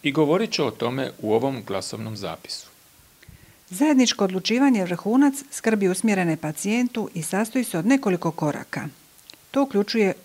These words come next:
Speaker 2: uočavanje očekivanja pacijenta o konzultaciji i rješavanje bilo kakvih pogrešnih percepcija,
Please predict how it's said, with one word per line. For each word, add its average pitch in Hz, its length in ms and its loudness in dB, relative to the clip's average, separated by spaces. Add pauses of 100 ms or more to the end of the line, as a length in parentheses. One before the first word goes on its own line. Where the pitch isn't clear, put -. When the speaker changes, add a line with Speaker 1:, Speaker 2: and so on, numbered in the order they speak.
Speaker 2:
uočavanje 185 800 0
očekivanja 175 680 -2
pacijenta 170 680 -6
o 196 80 -2
konzultaciji 151 1000 -8
i 147 120 -8
rješavanje 170 580 -2
bilo 240 240 0
kakvih 165 320 -4
pogrešnih 160 560 -4 (100)
percepcija, 160 680 -4